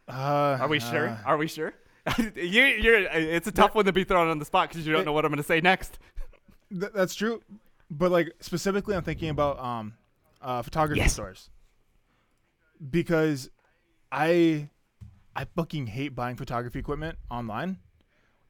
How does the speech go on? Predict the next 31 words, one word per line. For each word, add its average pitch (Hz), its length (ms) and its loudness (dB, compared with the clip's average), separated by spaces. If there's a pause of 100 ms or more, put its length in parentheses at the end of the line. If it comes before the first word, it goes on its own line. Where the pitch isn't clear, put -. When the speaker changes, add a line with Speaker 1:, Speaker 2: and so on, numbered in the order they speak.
(100)
Speaker 1:
and 151 180 -2
I 127 100 -4
would 143 140 -2
much 143 320 -4
rather 147 220 0
be 135 260 -6
able 139 200 -4
to 147 100 -8
go 131 240 -4
to 143 180 -4
a 127 80 0
store 117 460 -4 (360)
and 131 160 -6
fucking 127 500 -4 (140)
see - 360 -4
the 147 120 0
shit 156 240 -4
that 123 100 -4
I'm 117 80 -6
trying 135 280 -4
to 120 80 -10
buy. 113 360 -2 (1120)
Uh, 110 440 -2 (360)
like, 143 220 -4
buying 180 240 0
that 170 120 -4
shit 175 120 0
online 151 280 -2
fucking 123 240 -12
sucks - 340 -6
ass. 107 380 -8